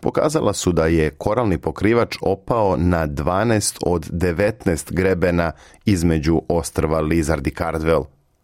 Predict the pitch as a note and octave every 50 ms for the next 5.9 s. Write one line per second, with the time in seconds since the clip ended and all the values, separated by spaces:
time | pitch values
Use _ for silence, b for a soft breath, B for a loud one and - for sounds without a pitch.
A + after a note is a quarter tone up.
0 | B B B B B B B - F#2+ F#2 - G2+ F#2+ G2 F#2 G2 G2+ F#2 F2+ -
1 | F2 G2+ G2+ - - F#2+ E2+ D#2+ - E2+ E2+ - - G#2 G2+ F#2 - - G2 F#2+
2 | G2+ G2+ F#2 F2 - - - E2+ - - F2+ E2 E2+ F#2+ G#2+ - - F#2 E2+ F2
3 | F2+ F#2+ G2 F2 G2+ F#2+ F#2 F#2+ F#2+ F#2 F#2 F2+ F#2 F2+ F2 F2 E2+ - - E2
4 | E2 E2 - - - G2 F#2 - - - E2 D#2 E2 D#2+ E2 C#2+ D#2+ E2+ E2+ D#2+
5 | C#2+ D#2+ E2+ D#2 D2 - - E2+ F2 E2 - - - E2+ E2+ D#2+ E2+ D#2+